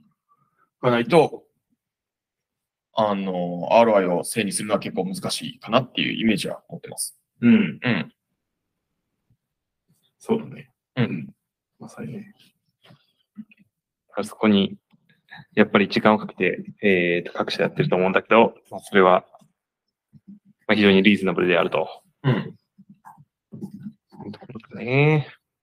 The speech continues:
Speaker 2: やっぱりね。まあ、あとはその人の変数みたいなのもあるけど、あとはやっぱ口がね、あの、達者な人は給料高くなるとか、
Speaker 1: うん。
Speaker 2: そう、そういうのもあったりするからね。
Speaker 1: うん、うん。
Speaker 2: こう、そういう変数を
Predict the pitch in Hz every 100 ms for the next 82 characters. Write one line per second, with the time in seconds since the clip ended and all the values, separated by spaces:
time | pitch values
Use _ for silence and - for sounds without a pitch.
0 | - - _ _ - - - _ _ -
1 | - - - 226 - 196 - _ _ -
2 | 107 113 107 104 101 - 170 160 - 143
3 | 147 143 104 92 87 90 95 92 - 90
4 | - - - 113 127 110 - - - 160
5 | 151 151 - _ _ _ _ _ _ 127
6 | 123 127 - - 101 90 87 92 - _
7 | - 123 - 101 - - - - _ _
8 | _ 151 95 87 - - - - - -
9 | - - _ _ _ _ _ - - _
10 | - 98 98 - - - - - - -
11 | - - 139 - 202 208 - - - -
12 | - _ _ _ _ _ - - - -
13 | - 113 104 101 98 101 - 117 110 -
14 | - 98 - -